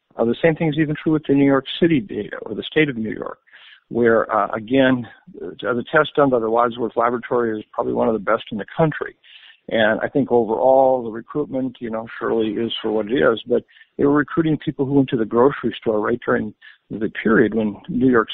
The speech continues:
City and the state of New York was in a lockdown. Well, who is it that's most likely to be positive if, in fact, <laughs> you're gonna test people to look for, for previous infection?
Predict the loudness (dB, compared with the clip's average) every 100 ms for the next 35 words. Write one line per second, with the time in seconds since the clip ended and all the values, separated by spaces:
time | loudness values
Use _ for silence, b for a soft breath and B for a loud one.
0 | -2 2 2 2 -2 -2 0 0 0 2
1 | 0 0 -6 -6 0 0 0 -6 -14 -14
2 | b b b b b -6 -4 2 4 4
3 | 2 -2 -6 0 0 0 -4 2 2 2
4 | -2 -2 -8 0 2 2 0 -10 -14 -16
5 | _ _ -16 -14 -8 -8 -6 -2 -2 -2
6 | -8 -14 -12 -10 -8 -4 -6 -4 -2 -4
7 | -6 -12 -10 -12 -14 -14 0 0 0 -6
8 | -6 -6 _ _ -10 -10 -2 -2 0 -2
9 | -6 -2 0 0 -2